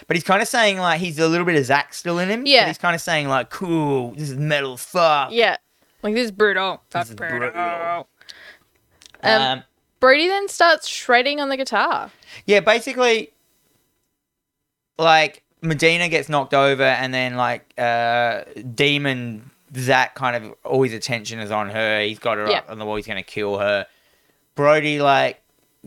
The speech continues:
Speaker 1: starts shredding. He, but he, what he shreds, I didn't understand this first. He shreds their song that they made up first. So it's, like, the p-, true Deathgasm song,
Speaker 2: Yeah.
Speaker 1: which touches the heart of Zack.
Speaker 2: Yeah.
Speaker 1: So basically, it,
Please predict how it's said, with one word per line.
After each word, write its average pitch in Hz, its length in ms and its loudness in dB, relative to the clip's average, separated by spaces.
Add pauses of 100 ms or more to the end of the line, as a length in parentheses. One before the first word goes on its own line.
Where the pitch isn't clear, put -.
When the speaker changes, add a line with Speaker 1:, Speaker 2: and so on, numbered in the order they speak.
Speaker 1:
starts 143 420 0
shredding. 143 520 -2
He, 143 140 -8
but 165 180 0
he, 160 160 -4
what 165 240 2
he 202 60 2
shreds, 160 280 -2
I 151 100 4
didn't 185 120 -6
understand 156 360 -2
this 131 60 -12
first. 120 200 -4
He 131 100 -4
shreds 165 640 -2 (300)
their 139 400 2
song 139 320 -2
that 135 120 -6
they 127 180 0
made 131 260 0
up 127 200 0
first. 151 540 0 (300)
So 156 140 2
it's, - 100 0
like, 120 240 0
the 139 160 -2
p-, - 200 -12
true 131 460 0
Deathgasm 127 800 -2
song, 117 520 0 (320)
Speaker 2:
Yeah. 214 140 2
Speaker 1:
which 151 320 -2
touches 127 600 -2
the 127 140 2
heart 123 320 4
of 107 140 -8
Zack. 113 500 0
Speaker 2:
Yeah. 269 260 0 (120)
Speaker 1:
So 143 220 0
basically, 151 520 0
it, 143 220 -8